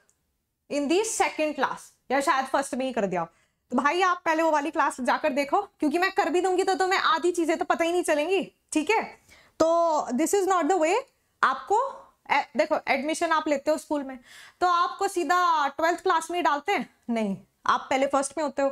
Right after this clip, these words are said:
फिर सेकंड में होते हो। या तुम ऐसे कहते हो, "यार, फर्स्ट सेकंड के क्लास की तो कोई वैल्यू नहीं होती, फर्स्ट सेकंड का रिजल्ट कौन पूछता है?" मैं तो जो है ना, कुछ हटके ही करूंगा और सीधा ट्वेल्थ का ही एग्जाम दूंगा।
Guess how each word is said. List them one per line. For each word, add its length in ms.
फिर 100
सेकंड 340
में 100
होते 180
हो। 100
या 100
तुम 160
ऐसे 220
कहते 240
हो, 60
"यार, 100
फर्स्ट 240
सेकंड 360
के 300
क्लास 340
की 80
तो 100
कोई 100
वैल्यू 320
नहीं 100
होती, 360
फर्स्ट 400
सेकंड 260
का 60
रिजल्ट 300
कौन 220
पूछता 340
है?" 100
मैं 340
तो 100
जो 80
है 200
ना, 160
कुछ 380
हटके 240
ही 80
करूंगा 300
और 60
सीधा 280
ट्वेल्थ 340
का 100
ही 60
एग्जाम 400
दूंगा। 300